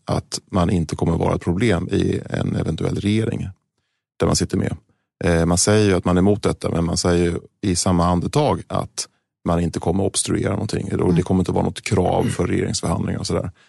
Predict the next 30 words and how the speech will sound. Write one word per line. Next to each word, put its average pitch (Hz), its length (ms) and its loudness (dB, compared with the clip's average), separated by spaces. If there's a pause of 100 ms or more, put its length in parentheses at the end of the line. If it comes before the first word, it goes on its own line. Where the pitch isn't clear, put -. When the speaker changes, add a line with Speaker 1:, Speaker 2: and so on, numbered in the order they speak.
(340)
Speaker 1:
Eh, 85 260 2
Vänsterpartiet, 98 840 0 (640)
ja, - 240 -2
det 127 160 -2
är 95 40 6
ju 95 80 6
det 90 80 0
enda 87 280 -2
liksom - 340 -4
riktiga - 360 -6
nej-partiet. - 580 -6 (1600)
Speaker 2:
Men 214 140 4
för 208 360 4
högersidan 196 640 4
då, 160 180 2 (100)
de 185 220 4
fyra 180 500 2
partierna 175 480 0
som 175 200 0
är 170 480 2
relativt 175 720 0
överens, 165 460 2
som 170 160 0
du 165 100 4
sa, 170 220 0
Tobias, - 460 -2
i, 170 260 0
i 180 100 2
många 165 300 2
frågor. 175 440 -2